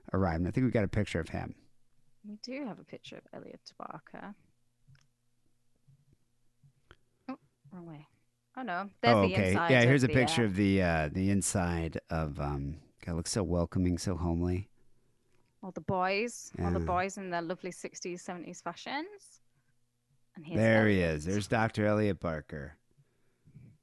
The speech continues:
Speaker 1: Um, so the S T U was defined primarily by the vision of this man,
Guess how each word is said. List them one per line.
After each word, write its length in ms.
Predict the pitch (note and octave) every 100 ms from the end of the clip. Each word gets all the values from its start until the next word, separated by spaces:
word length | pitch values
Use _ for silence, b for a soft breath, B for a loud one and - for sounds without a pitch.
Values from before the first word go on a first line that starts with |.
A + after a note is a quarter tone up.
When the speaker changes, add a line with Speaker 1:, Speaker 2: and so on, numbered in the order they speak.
| _ _ -
Speaker 1:
Um, 500 | A#2 A#2 G2+ F#2 D#2 -
so 160 | -
the 160 | C#3+ D#3+
S 140 | F#3
T 100 | - F3+
U 100 | E3
was 160 | D3+ B2+
defined 380 | B2 - A#2+ A2+
primarily 480 | A#2 A2 A2 A2 A2
by 140 | F#2+
the 120 | F2+
vision 340 | F2+ G#2 - F#2
of 80 |
this 200 | D#2+ F2
man, 380 | - D#2 B1+ -